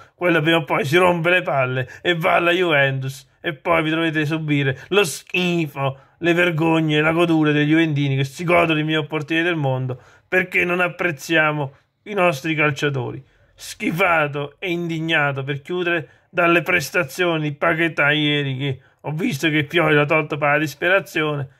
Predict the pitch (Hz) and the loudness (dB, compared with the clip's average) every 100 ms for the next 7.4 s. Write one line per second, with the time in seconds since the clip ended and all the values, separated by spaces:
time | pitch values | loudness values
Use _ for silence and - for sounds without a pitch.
0 | _ _ _ 196 180 185 175 - 190 190 | _ _ _ -2 0 0 -4 0 2 2
1 | 175 160 156 156 139 147 135 _ _ _ | 2 2 0 -4 -6 -12 -12 _ _ _
2 | - 170 170 226 202 165 - 202 165 185 | -10 -10 -6 -4 -2 -2 -4 -6 -4 0
3 | 170 156 151 - - 208 190 170 160 151 | 2 2 0 -2 -10 -2 2 4 4 4
4 | 139 139 - 160 147 131 113 98 - _ | 2 0 -2 -2 -2 -2 -6 -6 -14 _
5 | _ _ _ 151 156 175 170 135 170 160 | _ _ _ -4 -2 0 0 0 2 2
6 | 151 147 147 147 135 175 156 165 160 156 | 2 2 0 0 0 0 0 -2 -2 0
7 | 156 143 131 123 | -2 -2 -4 -6